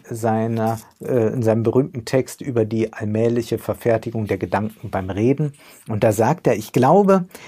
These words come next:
dass mancher großer Redner in dem Augenblick, da er den Mund aufmachte, noch nicht wusste, was er sagen würde.“ Und er überlegt dann, wie das wohl mit der Französischen Revolution gewesen ist, wie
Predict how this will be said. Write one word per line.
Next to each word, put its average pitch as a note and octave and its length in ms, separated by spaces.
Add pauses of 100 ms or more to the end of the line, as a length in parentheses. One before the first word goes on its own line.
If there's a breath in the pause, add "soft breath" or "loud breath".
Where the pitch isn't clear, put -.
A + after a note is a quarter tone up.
(140)
dass B2 180
mancher F3 760
großer D3 800
Redner C#3 720 (420 loud breath)
in C3+ 160
dem C3 180
Augenblick, F3 640
da C#3 160
er C#3 120
den B2+ 200
Mund F3 320
aufmachte, C#3 600
noch D3 180
nicht D#3 340
wusste, F3 600 (200 loud breath)
was C#3+ 320
er C#3 380 (160)
sagen G2 760
würde.“ E2 420 (460 loud breath)
Und G#2+ 460 (360 soft breath)
er G2 180
überlegt A#2 420
dann, C3+ 200
wie B2 80
das A#2+ 320
wohl B2 140
mit A#2+ 260
der A2 100
Französischen A#2 540
Revolution A2+ 880
gewesen G2 520
ist, G#2+ 480
wie A#2+ 260